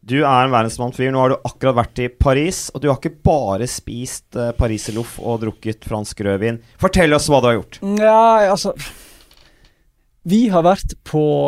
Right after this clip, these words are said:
Speaker 2: <laughs> en presentasjon av Tour de France-løypa, først og fremst, eh, som alltid er en veldig langtrekkelig, men artig sekvens. Jeg satt der sammen med din far, møtte også din mor, veldig hyggelig. Eh, både jeg og din far ble veldig irritert når, eh,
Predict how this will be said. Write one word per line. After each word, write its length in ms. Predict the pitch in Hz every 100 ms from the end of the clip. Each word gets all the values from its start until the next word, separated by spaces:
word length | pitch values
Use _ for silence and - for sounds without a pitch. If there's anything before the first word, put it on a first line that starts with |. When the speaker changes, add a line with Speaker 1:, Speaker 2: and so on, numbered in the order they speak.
| 139
Speaker 2:
<laughs> 440 | 151 - - 147 185
en 260 | 156 151 - - -
presentasjon 500 | 151 139 127 165 151
av 160 | 127
Tour 120 | 127 139
de 80 |
France-løypa, 560 | 131 127 120 120 127 131
først 220 | - 147
og 60 | 135
fremst, 320 | 147 269 - _ - - -
eh, 440 | 180 175 175 165
som 160 | 160 160
alltid 420 | 156 147 - 143
er 320 | 113 139 135 131
en 80 |
veldig 160 | 131 131
langtrekkelig, 720 | 131 127 147 - - 127 127
men 340 | 127 131 123 117
artig 320 | 123 - 135 127
sekvens. 560 | 135 139 247 - -
Jeg 80 | -
satt 180 | 170 -
der 80 | 135
sammen 280 | 147 139
med 200 | 131 127
din 160 | 120 123
far, 300 | - 185 262 - _ -
møtte 280 | 131 - 127
også 120 | 120
din 120 | 123
mor, 280 | 131 175 302
veldig 340 | 226 143 151 151
hyggelig. 240 | 151 269 - - - - _ _ -
Eh, 240 | 165 165
både 180 | 160 175 185
jeg 100 | 180
og 120 | 156
din 100 | 147
far 200 | 143 165
ble 80 | 143
veldig 220 | 147 147 139
irritert 420 | - 143 - -
når, 220 | 135 135 135
eh, 500 | 127 123 123 123 120